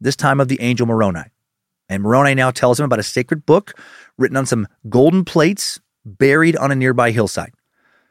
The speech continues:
Uh, but Joseph is not allowed to dig them up until four years have passed,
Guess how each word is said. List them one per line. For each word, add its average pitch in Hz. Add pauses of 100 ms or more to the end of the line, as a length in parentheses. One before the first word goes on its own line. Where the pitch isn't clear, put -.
(280)
Uh, 123
but 190
Joseph 202
is 165
not 156
allowed 147
to 139
dig 123
them 127
up 120
until 113
four 143
years 117
have 110
passed, 113